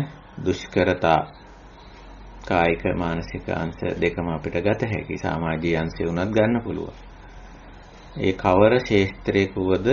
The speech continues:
දුෂ්කරතා පුද්ගලයාට ඍජු ලෙස හෝ වක්‍ර ලෙස බලපාන.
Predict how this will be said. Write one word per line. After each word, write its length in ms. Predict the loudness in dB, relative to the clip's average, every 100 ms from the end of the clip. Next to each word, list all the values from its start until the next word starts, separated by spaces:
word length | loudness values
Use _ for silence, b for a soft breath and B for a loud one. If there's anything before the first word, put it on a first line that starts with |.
| 2
දුෂ්කරතා 1040 | 2 0 -2 0 2 2 -2 0 2 2 0 -4 -10 -16 -18 -18 -18 -18 -18 -18 -18 -18 -18 -12 -8 -2
පුද්ගලයාට 720 | 2 2 6 8 8 6 2 2 2
ඍජු 320 | 2 2 2 0 -4 -16 -20 -14
ලෙස 280 | 0 2 2
හෝ 240 | 0 2 2
වක්‍ර 340 | 2 0 -4 -2
ලෙස 240 | 0 0 0
බලපාන. 600 | 6 6 6 4 -2 -4